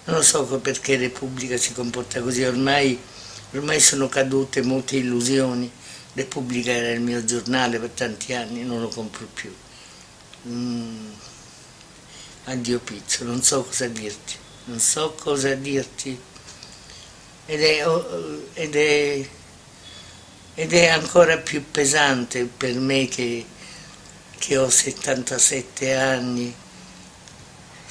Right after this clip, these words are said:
cioè non potermi neanche più illudere che ci siano pezzi importanti della società che vogliono resistere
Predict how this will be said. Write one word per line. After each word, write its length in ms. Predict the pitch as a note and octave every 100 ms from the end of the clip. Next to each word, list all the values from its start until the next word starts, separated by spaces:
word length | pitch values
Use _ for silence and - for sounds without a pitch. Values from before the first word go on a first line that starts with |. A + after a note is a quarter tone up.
| -
cioè 180 | - B2+
non 180 | B2
potermi 520 | A#2 C3 A#2 B2 B2 A#2+
neanche 520 | B2 B2+ B2+ A#2+ A#2+
più 240 | - C3+
illudere 840 | B2+ B2 C3 C3+ C3+ B2 A#2+ A#2 - - - - - - - - - - - - - - - - - - - - - -
che 140 | C3+
ci 160 | - -
siano 320 | D3 C3+ A#2+ -
pezzi 540 | C3+ B2 - - B2+ -
importanti 880 | B2+ - A#2+ - C3 B2 B2 C3
della 220 | B2 B2 A#2+
società 640 | - C3+ - C3 - A#2 - - - - - -
che 160 | -
vogliono 580 | C3 C3+ C#3 C3 C3 B2+ - -
resistere 920 | - D#3 D#3+ F#3 F#3 - - C3 B2